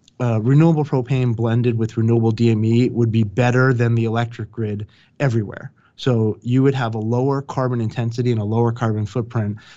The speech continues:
by driving a vehicle that's powered by renewable propane blended with renewable D M E or renewable propane than in all the states. And in over half the states, just driving a vehicle that's powered by propane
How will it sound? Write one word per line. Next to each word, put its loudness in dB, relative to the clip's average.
by -2
driving 0
a -4
vehicle 0
that's -4
powered -2
by -2
renewable 2
propane -2
blended 0
with -2
renewable 2
D 0
M 4
E 2
or 4
renewable 4
propane -2
than 0
in 0
all 0
the -2
states. -10
And 2
in 4
over 2
half -4
the -4
states, -8
just -4
driving -4
a -4
vehicle -2
that's -4
powered -2
by -6
propane -4